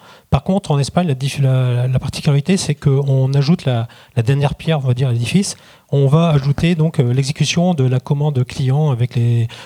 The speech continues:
les phases de préparation, de contrôle et, et les différentes délivrances qu'on peut faire. Et ça, donc, euh, ça, c'est prévu, euh, fin, fin pro-, fin premier semestre de l'année prochaine, euh, cette partie-là. Donc, euh, c'est vraiment le, le, le,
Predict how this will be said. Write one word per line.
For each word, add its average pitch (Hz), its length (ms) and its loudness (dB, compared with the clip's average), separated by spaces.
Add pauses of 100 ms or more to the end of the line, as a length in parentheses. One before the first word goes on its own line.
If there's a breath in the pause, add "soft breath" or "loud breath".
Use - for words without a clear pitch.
les 113 80 2
phases 117 200 2
de 123 80 2
préparation, 117 800 0
de 113 80 0
contrôle 123 600 0
et, 107 180 -2 (220 loud breath)
et 120 80 0
les 113 60 -2
différentes 131 340 0
délivrances 123 360 2
qu'on 131 120 0
peut 131 100 0
faire. 98 260 -2 (1200 soft breath)
Et 131 80 2
ça, 170 200 2
donc, 156 240 0
euh, 127 160 4
ça, 123 180 0
c'est - 140 0
prévu, 139 480 2
euh, 113 360 2
fin, 135 520 -2
fin 110 160 -2
pro-, - 200 0
fin 151 240 0
premier 135 280 -2
semestre 131 420 -2
de 117 200 2
l'année 120 160 0
prochaine, 127 420 -2
euh, 110 160 -4
cette - 180 -4
partie-là. 127 460 -2 (420 loud breath)
Donc, 131 240 0
euh, 117 60 4
c'est 117 160 0
vraiment 131 280 0
le, 120 240 2
le, 113 600 2
le, 117 180 0